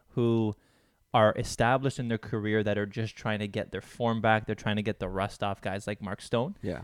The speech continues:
Speaker 1: And then there's guys that are, you know, fighting for that last roster spot and are trying to do anything they can to impress a coach. Um,
Speaker 2: Yeah.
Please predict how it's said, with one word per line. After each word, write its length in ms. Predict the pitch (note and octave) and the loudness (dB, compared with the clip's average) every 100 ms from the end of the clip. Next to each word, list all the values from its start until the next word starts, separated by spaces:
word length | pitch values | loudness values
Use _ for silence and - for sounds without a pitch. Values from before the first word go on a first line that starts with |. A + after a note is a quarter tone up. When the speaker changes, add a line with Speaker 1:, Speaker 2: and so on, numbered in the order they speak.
| - | -4
Speaker 1:
And 140 | A2+ | 0
then 120 | A#2+ | 2
there's 180 | A#2 G#2+ | 2 0
guys 320 | G#2 A2+ B2 | 2 4 4
that 160 | A2 G#2 | 2 -2
are, 160 | G2 - _ _ _ - | -2 -6 _ _ _ -10
you 120 | B2+ | -4
know, 80 | G2+ | -4
fighting 480 | - - A#2+ A#2+ A2+ | -6 0 2 2 -4
for 120 | A#2 | -4
that 260 | G#2 G2 - | -2 -4 -4
last 500 | G#2 G#2 G#2+ - - - | -2 0 0 -4 -18 -14
roster 500 | A#2 G#2+ G2+ G#2+ - | -4 0 0 -4 -12
spot 380 | - - F2 G#2 - | -14 -10 -6 -6 -4
and 120 | A2+ | -4
are 120 | G#2 | -4
trying 240 | - A2+ A2+ | -4 -2 0
to 80 | |
do 140 | G#2+ A2+ | 0 0
anything 340 | A2+ A#2 A#2 | 0 0 -2
they 100 | G#2+ | -4
can 300 | - A2 A2 | -6 -6 -6
to 180 | - A#2+ | -6 -6
impress 400 | G#2 - A2 - | -2 -2 -2 -6
a 60 | A2 | -4
coach. 420 | F3+ C#3 - - _ - - - - | 0 0 -2 -16 _ -16 -16 -18 -16
Um, 440 | - G2+ G2 F#2+ G2 _ - | -4 -2 -2 -6 -10 _ -6
Speaker 2:
Yeah. 160 | C#3 | -6